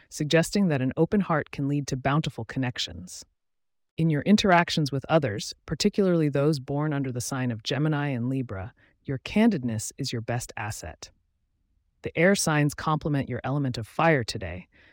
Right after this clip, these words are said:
so seek out these individuals for collaborative projects or stimulating conversations. Their influence could spark innovative ideas that fuel your enthusiasm.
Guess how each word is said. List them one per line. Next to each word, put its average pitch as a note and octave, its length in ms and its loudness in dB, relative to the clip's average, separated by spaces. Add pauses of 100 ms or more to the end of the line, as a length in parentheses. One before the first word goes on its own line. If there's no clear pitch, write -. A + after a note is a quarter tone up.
(160)
so D3+ 120 -4
seek - 320 0
out G#3+ 180 6
these E3+ 180 0
individuals C#3+ 600 0
for - 160 -12
collaborative C#3+ 720 -2
projects C#3 760 -2
or B2+ 160 -8
stimulating B2+ 720 -2
conversations. A2 1000 -8 (1120)
Their E3 180 6
influence E3 600 2
could - 180 -8
spark - 500 2
innovative E3+ 480 4
ideas D3 600 0
that - 160 -6
fuel D#3 400 -2
your A#2 160 -4
enthusiasm. G#2+ 800 -6